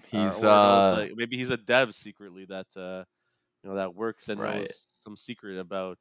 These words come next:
Speaker 2: uh, about ratings
Speaker 1: I
Speaker 2: and stuff.
Speaker 1: just don't get it. Um,
Speaker 2: <laughs>
Speaker 1: now, I will say this. The Giants farm system is, I, I, you know, I, I do this thing where I check up on Bryce's team and
Speaker 2: Of course,
Speaker 1: organization
Speaker 2: we all
Speaker 1: every, you
Speaker 2: do.
Speaker 1: know,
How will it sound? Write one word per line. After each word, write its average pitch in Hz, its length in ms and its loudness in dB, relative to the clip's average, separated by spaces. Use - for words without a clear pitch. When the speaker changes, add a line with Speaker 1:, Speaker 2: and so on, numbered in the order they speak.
Speaker 2:
uh, 98 40 -10
about 92 360 -10
ratings 98 320 -8
Speaker 1:
I 90 120 -2
Speaker 2:
and 87 120 -6
stuff. 82 280 -18
Speaker 1:
just - 460 -2
don't 82 340 0
get 60 240 -4
it. 55 220 -4
Um, 85 540 2
Speaker 2:
<laughs> - 680 -10
Speaker 1:
now, 131 600 10
I 98 140 4
will 147 420 4
say 143 320 6
this. - 640 0
The 92 320 0
Giants 123 540 2
farm 110 400 2
system 71 640 -6
is, 87 400 -4
I, 107 260 10
I, 110 380 8
you 196 100 6
know, 139 180 12
I, 156 220 12
I 196 60 12
do 214 180 4
this 196 220 6
thing 147 260 8
where 113 160 8
I 117 100 10
check 107 300 4
up 101 180 8
on 92 240 6
Bryce's 85 680 2
team 82 520 -6
and 76 220 -8
Speaker 2:
Of - 60 -20
course, 78 240 -4
Speaker 1:
organization - 400 -2
Speaker 2:
we 123 60 2
all 127 60 10
Speaker 1:
every, 147 420 12
you 127 160 2
Speaker 2:
do. 117 60 12
Speaker 1:
know, 85 380 8